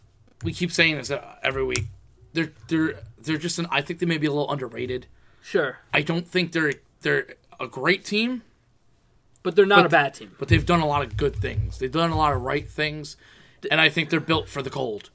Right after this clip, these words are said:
Speaker 2: This was their first big test of the year.
Speaker 1: Yeah.
Speaker 2: And
Speaker 1: And
Speaker 2: look, I mean, you were doing it with a backup quarterback.
Speaker 1: Towards the end, yeah.
Speaker 2: So, I mean, if Allen stayed in there,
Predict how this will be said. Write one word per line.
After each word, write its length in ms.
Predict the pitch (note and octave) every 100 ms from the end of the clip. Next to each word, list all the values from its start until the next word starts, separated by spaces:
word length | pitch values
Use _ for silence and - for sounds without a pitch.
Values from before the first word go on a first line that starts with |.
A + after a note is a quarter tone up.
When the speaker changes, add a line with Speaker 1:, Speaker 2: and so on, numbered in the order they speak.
| -
Speaker 2:
This 260 | A#3 C#4
was 200 | D4 B3
their 240 | F#3 G#3+ D#3+
first 760 | - - - - F3+ E3 D3+
big 200 | F3 D#3+
test 280 | D3+ D3 -
of 60 | B2
the 60 |
year. 260 | G2+ - -
Speaker 1:
Yeah. 240 | E3+ E3 G#2+ - _ _ -
Speaker 2:
And 120 | F3+ F#3
Speaker 1:
And 140 | B2 -
Speaker 2:
look, 320 | A3+ G4 - - _ _ _ _ _ _ -
I 120 | A3+
mean, 320 | C#4 C4 G#3+ _ _
you 120 | F#3+ B3+
were 60 |
doing 220 | A#3+ D#4
it 40 | C#4+
with 100 | A3
a 40 |
backup 320 | E3+ A#3 F#3+
quarterback. 560 | - G#3 D#3+ A#2 A2+ - _ _
Speaker 1:
Towards 200 | - C3+
the 60 | A#2+
end, 140 | A2
yeah. 120 | G#2+ G2+ _
Speaker 2:
So, 480 | - - D3+ D3 C#3+ _ _ _ _ _
I 80 | -
mean, 260 | G#3+ A#3 G3+ -
if 160 | G3+ G3
Allen 360 | F#3 A3+ B3
stayed 260 | - - G#3
in 140 | G#3
there, 280 | A#3+ C4+ C#4+